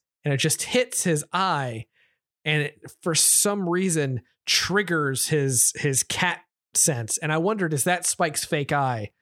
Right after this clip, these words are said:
Is that the eye that we are implied that is fake? Uh, that I, I, I, I,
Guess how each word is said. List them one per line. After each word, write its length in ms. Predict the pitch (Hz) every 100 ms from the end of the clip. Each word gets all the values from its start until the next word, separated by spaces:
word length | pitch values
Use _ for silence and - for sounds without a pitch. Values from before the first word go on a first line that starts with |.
| _
Is 120 | 156 139
that 260 | 147 143
the 140 | 147 139
eye 180 | 143 143
that 160 | 143
we 200 | 147 143
are 100 | 131
implied 460 | 135 131 147 139 135
that 100 | 131
is 140 | 120
fake? 440 | - 147 135 - -
Uh, 160 | 147 123
that 160 | 123 127
I, 140 | 127 131
I, 60 | 135 135
I, 60 | 139 135
I, 100 | 135